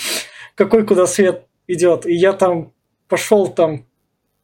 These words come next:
какую-то сторону, которая мне больше всего понравилась. Но, в общем,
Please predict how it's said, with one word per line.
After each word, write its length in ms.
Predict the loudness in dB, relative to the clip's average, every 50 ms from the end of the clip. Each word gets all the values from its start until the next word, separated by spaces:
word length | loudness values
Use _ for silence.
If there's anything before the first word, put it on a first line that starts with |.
| _ _ _ _ _ _
какую-то 500 | -4 -4 -2 0 2 2 2 2 0 0
сторону, 420 | 2 2 2 2 2 0 -4 -2
которая 400 | -2 0 0 2 2 2 2 2
мне 120 | 0 0
больше 260 | 0 0 0 -2 -2 -2
всего 180 | -2 -2 -2
понравилась. 720 | 0 0 0 2 2 2 2 4 2 2 2 0 -2 -2 0
Но, 100 | 0 2
в 80 | 4 2
общем, 360 | 2 2 0 0 0 -2